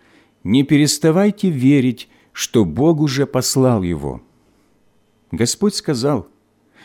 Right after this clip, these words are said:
что не наше дело знать времена и сроки, но наше дело верить в то, что Господь всегда протянет руку помощи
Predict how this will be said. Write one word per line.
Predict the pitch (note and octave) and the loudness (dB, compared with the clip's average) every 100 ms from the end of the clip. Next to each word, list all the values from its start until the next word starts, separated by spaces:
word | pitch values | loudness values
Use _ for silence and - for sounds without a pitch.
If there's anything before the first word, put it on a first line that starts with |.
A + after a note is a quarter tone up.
| - | -14
что | - - D#3+ | -10 0 4
не | F3 | 6
наше | F#3 F#3+ D3+ C#3+ | 4 4 2 -2
дело | B2 F#3 F3+ B2 | 0 2 4 2
знать | G#2 C3+ D#3+ - | 2 2 0 -2
времена | G#2 A2 G#2+ A#2 C3 - | -2 0 2 2 0 -4
и | |
сроки, | A2+ - G2+ F#2 - B1+ _ _ _ _ _ _ _ | -8 -4 -4 -6 -10 -16 _ _ _ _ _ _ _
но | G2 G2 | -4 2
наше | G2 C#3+ F#3+ - | 4 2 0 -2
дело | E3 B2+ A2 D#2+ C2 - _ _ _ - | -2 -2 -2 -2 -8 -18 _ _ _ -14
верить | D2+ F#2 F3+ F#3 - | -4 2 4 2 -2
в | - | -4
то, | D#3+ D#3 | -2 -2
что | - A#2+ | -4 -4
Господь | G2+ F2+ - - D#3 G#2 - _ _ - | -2 -4 -4 -2 -2 -2 -10 _ _ -10
всегда | - B2+ G#2+ G2 F3 | -4 -2 0 0 0
протянет | F#3 F3 E3 D#3+ D3 C3+ | 0 -4 0 2 4 2
руку | A#2+ B2+ A2+ G#2+ | 0 -2 0 -2
помощи | - D3+ B2+ F2+ - D2+ B1+ | 0 2 2 0 -6 -10 -14